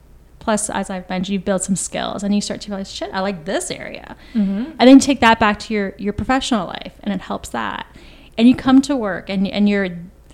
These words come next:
Speaker 1: and, and, and, and qu-, and to be clear, what I do in my work is a lot of fun. I was just looking for something more,
Speaker 2: Mm-hmm.
Speaker 1: right? So I come to work, even with that extra kick in my, my, my shoes, my feet, whatever, you know, I'm, that hop in my step. And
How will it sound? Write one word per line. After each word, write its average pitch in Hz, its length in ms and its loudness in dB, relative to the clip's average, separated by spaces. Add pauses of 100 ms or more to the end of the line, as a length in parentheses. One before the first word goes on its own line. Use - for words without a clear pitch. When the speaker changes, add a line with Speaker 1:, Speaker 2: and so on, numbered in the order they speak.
Speaker 1:
and, 220 220 -2
and, 220 240 -4
and, - 160 -2
and 233 140 0
qu-, - 180 -6
and 220 160 0
to 226 80 -6
be 240 260 -4
clear, 185 600 -6 (360)
what 208 220 -2
I 214 100 2
do 208 100 0
in 196 60 2
my 180 140 -2
work 175 180 -4
is 180 80 -10
a 180 40 -10
lot 175 160 -8
of 170 80 -14
fun. 202 540 -6 (220)
I 190 80 -4
was 190 80 -2
just 190 140 -6
looking 190 200 -6
for 190 120 -10
something 175 320 -4
more, 165 420 -8
Speaker 2:
Mm-hmm. 240 400 -2
Speaker 1:
right? 196 260 -8 (460)
So - 100 -2
I 226 40 2
come 277 260 6
to 269 120 0
work, 185 240 -2
even 202 120 0
with 196 120 0
that 233 240 0
extra 208 300 -4
kick - 240 -6
in 196 100 -2
my, 180 400 -4 (420)
my, 175 200 -6 (140)
my 180 120 -4
shoes, 202 480 2
my 180 80 -2
feet, 190 280 -2
whatever, 180 280 -2
you 175 100 -4
know, 175 120 0
I'm, 196 220 -4 (120)
that - 120 -12
hop 185 260 -2
in 180 80 -2
my 175 100 -4
step. 170 420 -6 (800)
And 202 640 -2